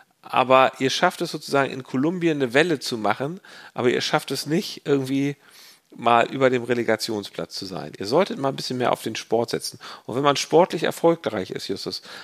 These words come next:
aus einer Position der Stärke heraus, kann man auch gute Dinge tun für andere Schwache. Wenn ihr, wenn man selber schwach ist, kann man für andere Leute nichts Gutes tun.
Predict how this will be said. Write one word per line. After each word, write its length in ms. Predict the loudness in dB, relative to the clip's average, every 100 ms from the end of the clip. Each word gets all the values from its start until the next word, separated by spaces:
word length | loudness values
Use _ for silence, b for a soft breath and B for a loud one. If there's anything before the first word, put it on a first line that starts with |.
| B
aus 160 | -4 0
einer 200 | 2 2
Position 440 | 0 -2 -2 0
der 120 | 0
Stärke 400 | 2 4 4 4
heraus, 400 | 0 2 0 -2 B B B
kann 160 | -4 -2
man 100 | -2
auch 160 | -4 -6
gute 220 | -6 0
Dinge 340 | 0 2 -2 -4 _ -18
tun 300 | -8 -6 -4
für 180 | -4 -4
andere 300 | -2 -2 -2
Schwache. 500 | -4 -2 -2 -2 -6 _ B B B B B
Wenn 120 | -2
ihr, 160 | 0 2
wenn 120 | 2
man 160 | 2 4
selber 280 | 4 4
schwach 300 | 2 2 0
ist, 220 | -2 -8 -6
kann 140 | -6
man 140 | -4
für 140 | -4 -4
andere 200 | -4 -2
Leute 260 | -2 -2
nichts 220 | -4 -10 -12
Gutes 300 | -14 -12 -12
tun. 240 | -10 -12